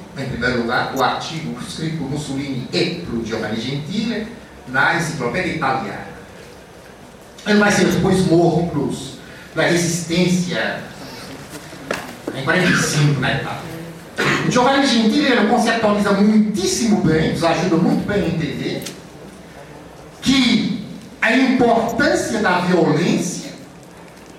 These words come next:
para uma política do idealismo puro. A passagem direta da ideia para os fatos, através da ação.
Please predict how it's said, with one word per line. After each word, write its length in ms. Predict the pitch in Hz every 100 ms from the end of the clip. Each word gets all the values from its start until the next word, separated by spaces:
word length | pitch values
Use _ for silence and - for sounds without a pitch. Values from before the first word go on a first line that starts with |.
| - - - - - -
para 140 | 208
uma 180 | 202 180
política 440 | 185 175 - 175 196
do 100 | -
idealismo 520 | - - 175 - -
puro. 380 | - - - - - - - - - - - -
A 80 | -
passagem 920 | - 151 208 - 269 254 - 185 165
direta 1000 | 160 247 226 180 180 175 - 160 - - - -
da 80 | 151
ideia 800 | 143 135 185 196 269 - - - -
para 140 | 170
os 200 | 160 156
fatos, 460 | - 170 - - - - - - - -
através 540 | - - - - 220 220
da 120 | 190
ação. 420 | - - - 202